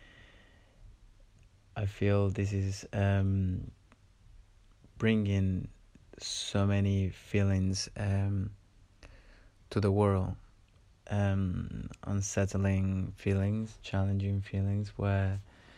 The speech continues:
I believe, um, I believe growth hides behind all of this, um,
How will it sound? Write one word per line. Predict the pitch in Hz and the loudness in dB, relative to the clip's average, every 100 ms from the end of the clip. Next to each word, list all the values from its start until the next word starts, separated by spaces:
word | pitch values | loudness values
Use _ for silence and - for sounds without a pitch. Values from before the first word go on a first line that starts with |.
| - - - - | -20 -20 -20 -4
I | 104 104 | 2 2
believe, | 104 104 107 104 101 - - _ - - - - _ - - - - - - - - - - | 4 2 2 0 -4 -16 -20 _ -20 -20 -20 -20 _ -20 -20 -20 -20 -20 -20 -20 -20 -20 -8
um, | - 101 101 98 98 98 95 95 101 - - - - - - - - _ _ - | 0 4 4 4 2 0 -2 -6 -12 -20 -20 -20 -20 -20 -20 -20 -20 _ _ -6
I | 107 | -2
believe | 104 101 101 | 2 0 0
growth | 110 107 101 98 101 - - - | 4 4 4 0 -6 -16 -20 -2
hides | 104 101 101 - - - | 0 0 -4 -10 -14 -6
behind | 101 101 101 104 | 0 2 2 0
all | 101 98 | -2 -2
of | 98 | -4
this, | 101 101 113 - 147 | -2 -2 -4 -10 -12
um, | 110 104 98 98 98 | -4 -2 0 0 -2